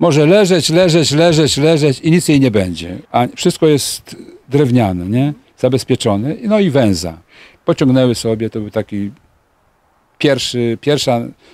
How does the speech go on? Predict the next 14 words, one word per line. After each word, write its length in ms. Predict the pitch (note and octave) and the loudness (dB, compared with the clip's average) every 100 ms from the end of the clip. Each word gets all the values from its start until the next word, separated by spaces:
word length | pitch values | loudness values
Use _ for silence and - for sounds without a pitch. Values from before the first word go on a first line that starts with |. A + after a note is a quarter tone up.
| _ | _
pierwsza 280 | C#3 - B2 | -4 -2 -4
nasza 240 | A2+ A2+ | -4 -6
taka 280 | A2+ G#2 G#2 | -8 -6 -2
ramka 300 | A#2+ B2 A2 | -2 -2 -8
sprawdzająca, 760 | - G#2+ G#2 G2+ G#2+ A#2 A2+ | -4 -2 -2 -4 -4 -6 -8
czy 120 | - | -10
to 120 | A2+ A2 | -8 -2
da 160 | A2+ | 0
radę, 320 | G#2 F2+ F2 | 0 -4 -6
nie? 160 | G2 C3 | -6 -6
Czy 120 | - | -4
można, 400 | A#2+ C#3+ C3+ B2+ - - - - - - | -2 0 0 -2 -4 -14 -16 -18 -16 -6
y, 640 | A2+ A2 A2 A2 G#2+ G#2+ | -2 -2 -2 -4 -8 -6
bez 300 | G2+ A#2+ - | -4 -4 -6